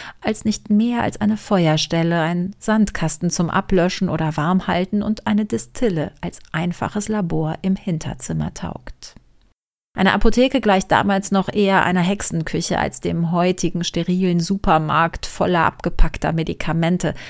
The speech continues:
platziert nach der Marktmacht ihrer Hersteller. Man stellt Pillen und Tinkturen her, braut Essenzen, rührt Salben an und verarbeitet Kräuter.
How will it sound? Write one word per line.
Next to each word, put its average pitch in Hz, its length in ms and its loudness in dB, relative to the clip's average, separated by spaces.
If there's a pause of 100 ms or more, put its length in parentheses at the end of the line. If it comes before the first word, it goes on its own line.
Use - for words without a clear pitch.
(140)
platziert 180 540 0
nach 156 80 -4
der 165 160 -2
Marktmacht 156 640 -2
ihrer 160 160 -4
Hersteller. - 640 -6 (840)
Man 143 160 -2
stellt - 540 -2
Pillen 202 460 6
und - 300 -6
Tinkturen 190 580 2
her, 175 500 -2
braut - 400 -6
Essenzen, 151 720 -2
rührt 226 440 -4
Salben 156 560 -2
an 151 300 -2
und 175 240 -6
verarbeitet 135 800 -6
Kräuter. - 480 -6